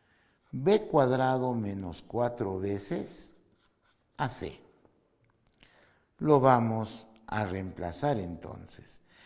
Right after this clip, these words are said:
Ese discriminante necesitamos que sea igual a cero. B,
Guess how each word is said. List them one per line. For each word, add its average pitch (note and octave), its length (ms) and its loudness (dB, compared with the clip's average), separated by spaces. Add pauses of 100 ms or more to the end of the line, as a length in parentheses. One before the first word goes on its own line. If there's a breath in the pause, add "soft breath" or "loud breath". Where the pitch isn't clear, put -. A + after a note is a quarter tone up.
(320 soft breath)
Ese B3+ 320 6
discriminante A2+ 1120 -2 (300 loud breath)
necesitamos B2+ 1000 0
que - 160 -6
sea B2 200 -2
igual F#2+ 320 -2
a C2 80 -8
cero. - 320 -14 (500 soft breath)
B, D3+ 640 6